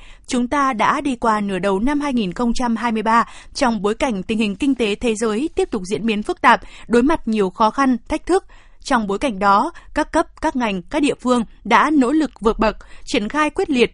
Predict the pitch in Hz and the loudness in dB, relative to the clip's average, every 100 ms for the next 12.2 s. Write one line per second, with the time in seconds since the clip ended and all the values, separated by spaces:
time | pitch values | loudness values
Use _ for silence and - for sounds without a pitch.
0 | - 233 208 196 208 - - 208 - 254 | -2 -2 0 0 0 0 0 0 -2 -2
1 | - 226 214 202 190 226 190 - - - | 0 0 0 -4 -2 -2 -2 -6 -8 -2
2 | 359 277 214 190 226 208 202 247 196 - | 0 2 0 0 0 0 -4 -4 -2 -2
3 | 320 - 220 180 233 226 - - - - | -2 0 -2 0 2 2 0 -10 -20 0
4 | 240 214 202 214 - 277 233 214 208 226 | 0 4 2 0 -2 -2 -2 -2 -4 -2
5 | 226 208 277 294 208 - 208 214 214 233 | 0 0 0 2 2 0 -4 -2 -2 0
6 | 262 190 226 233 - - - 254 226 254 | -2 0 2 0 -2 -18 -6 -4 0 2
7 | 240 269 240 214 185 220 202 208 208 208 | 2 0 0 0 0 -4 -4 -4 -2 -4
8 | - 339 302 226 - 240 226 - 214 - | -2 0 0 0 0 0 0 -2 -4 0
9 | 262 - - 196 214 226 226 220 185 170 | -2 -2 -2 -2 0 -2 -4 -4 -6 -4
10 | 226 214 240 220 208 226 214 214 220 202 | -2 2 2 0 -4 -4 -2 4 4 4
11 | - - - - 254 202 196 208 269 226 | -6 -20 -8 -2 0 2 2 2 0 0
12 | - 349 | 2 2